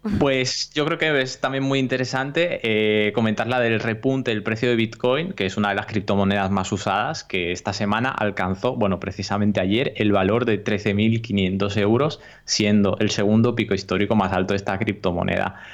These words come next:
Speaker 1: Guau, trece mil quinientos euros, se dice rápido, ¿no?
Speaker 2: Exacto, u-, una unidad.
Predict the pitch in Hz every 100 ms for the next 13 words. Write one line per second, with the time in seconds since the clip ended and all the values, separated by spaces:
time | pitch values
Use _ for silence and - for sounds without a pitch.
0 | - 202 196 202 208 208 208 202 240 285
1 | 226 208 247 233 190 202 254 202 196 196
2 | - 220 190 202 196 170 185 247 - -
3 | - 120 110 110 101 101 101 101 120 143
4 | 135 143 139 127 101 92 92 90